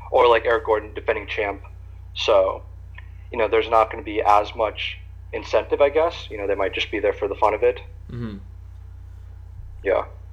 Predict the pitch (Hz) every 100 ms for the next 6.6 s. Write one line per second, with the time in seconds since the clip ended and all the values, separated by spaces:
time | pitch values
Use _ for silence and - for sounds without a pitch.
0 | - - - - - 170 175 165 165 185
1 | 202 - - 226 180 139 - - 120 120
2 | 117 104 110 104 - - - - 131 -
3 | 135 123 - 131 117 117 123 120 117 -
4 | 120 113 123 110 107 - - - - -
5 | - 120 117 123 120 113 123 120 117 113
6 | 104 98 110 113 -